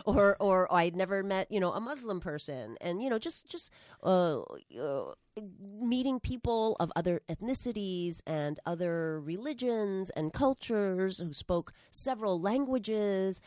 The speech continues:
It was fascinating to me. And it just made me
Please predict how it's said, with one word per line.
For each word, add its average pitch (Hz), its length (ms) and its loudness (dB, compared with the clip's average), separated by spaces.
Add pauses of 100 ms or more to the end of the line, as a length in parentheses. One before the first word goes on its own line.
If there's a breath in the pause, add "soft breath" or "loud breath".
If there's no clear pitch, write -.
(160 loud breath)
It - 140 -6
was - 180 -6 (380)
fascinating 147 680 -4
to - 160 -8
me. 92 280 -12 (320 soft breath)
And 180 140 -4
it - 100 -6
just - 400 -6
made 196 300 -2
me 180 720 0